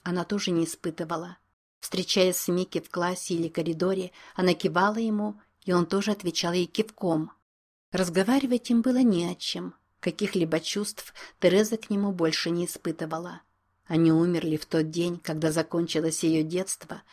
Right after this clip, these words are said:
пролившись на цементный пол красноватой массой. Тереза могла бы оплакивать их уход, но не делала этого, поскольку чувства заменились особым восприятием. Слух, зрение, обоняние стали резче, и теперь,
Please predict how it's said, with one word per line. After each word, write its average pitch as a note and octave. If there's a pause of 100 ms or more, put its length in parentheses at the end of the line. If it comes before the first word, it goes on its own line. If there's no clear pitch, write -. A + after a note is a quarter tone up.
(220)
пролившись E3
на E3+
цементный E3+
пол F3 (120)
красноватой E3
массой. F3 (580)
Тереза A3
могла G3
бы F#3
оплакивать F#3
их F#3+
уход, - (300)
но F3+
не E3+
делала F3
этого, E3 (200)
поскольку E3
чувства -
заменились E3
особым E3
восприятием. E3 (460)
Слух, D#3+
зрение, D#3+
обоняние E3
стали D#3+
резче, E3+ (260)
и -
теперь, F#3+